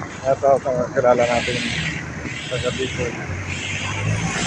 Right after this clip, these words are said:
Mga ka-guys. Mapunta ako sa mamihan kasi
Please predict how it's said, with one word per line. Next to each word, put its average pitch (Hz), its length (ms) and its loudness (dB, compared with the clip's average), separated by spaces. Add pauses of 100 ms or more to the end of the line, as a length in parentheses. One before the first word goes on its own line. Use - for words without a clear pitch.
(680)
Mga 127 240 0
ka-guys. 123 640 0 (1200)
Mapunta 156 1400 8
ako 147 140 2
sa 160 100 2
mamihan 156 480 8
kasi 147 560 4